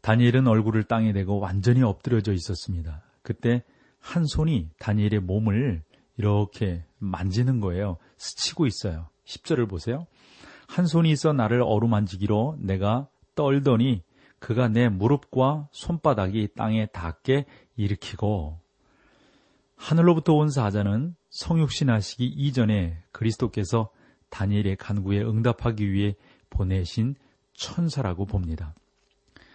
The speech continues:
그러면 그 천사는 누구일까요? 저는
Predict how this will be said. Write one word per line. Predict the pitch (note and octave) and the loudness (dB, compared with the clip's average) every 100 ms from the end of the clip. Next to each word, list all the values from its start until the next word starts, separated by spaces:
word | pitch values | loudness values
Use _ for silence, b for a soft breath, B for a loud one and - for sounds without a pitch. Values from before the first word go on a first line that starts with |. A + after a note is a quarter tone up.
| b b | b b
그러면 | - F2+ A2 | -2 0 0
그 | B2 | 0
천사는 | A#2+ C3+ A2 A2 B2 | -2 -2 0 0 0
누구일까요? | A2 B2+ A2+ - E2+ E2+ E2+ _ _ _ b b b b b | 2 0 0 -2 -4 -4 -12 _ _ _ b b b b b
저는 | - G2 F#2+ | -4 -2 0